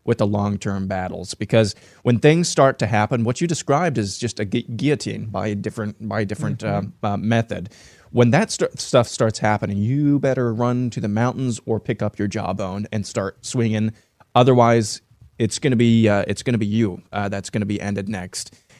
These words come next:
Speaker 1: Um, and it's not just for your own self-interest. That, that, that, that's, that's one motivator, especially in self-defense. Um, but as I said, I made the distinction between, well, I, I just, when your God-given rights or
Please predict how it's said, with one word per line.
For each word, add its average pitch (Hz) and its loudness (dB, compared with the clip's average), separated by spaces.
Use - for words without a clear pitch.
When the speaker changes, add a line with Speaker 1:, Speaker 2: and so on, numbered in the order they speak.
Speaker 1:
Um, 101 2
and 113 2
it's 110 2
not 156 4
just 127 -2
for 127 2
your 110 6
own 110 4
self-interest. 101 -4
That, 156 2
that, - 0
that, 123 -2
that's, - 0
that's 123 2
one 131 6
motivator, 123 4
especially 117 0
in 110 2
self-defense. 113 0
Um, 110 4
but - 0
as 117 4
I 113 4
said, 107 2
I 107 0
made 110 4
the 113 0
distinction 113 -2
between, 104 0
well, 107 2
I, 104 0
I 104 -2
just, 107 -4
when 135 4
your 117 4
God-given 120 0
rights 110 0
or - -2